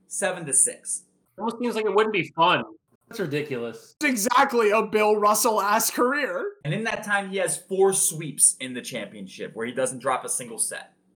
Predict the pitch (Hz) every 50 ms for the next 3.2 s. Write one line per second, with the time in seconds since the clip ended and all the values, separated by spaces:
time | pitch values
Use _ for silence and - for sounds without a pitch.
0 | _ _ _ _ _ _ _ _ _ _ _ _ - - 294 349 302 262 208 190
1 | - - - - - 330 349 349 370 370 359 302 285 233 202 220 208 196 196 196
2 | 185 - - 214 196 185 185 - 190 180 170 175 165 151 151 147 147 - - 147
3 | - 143 135 120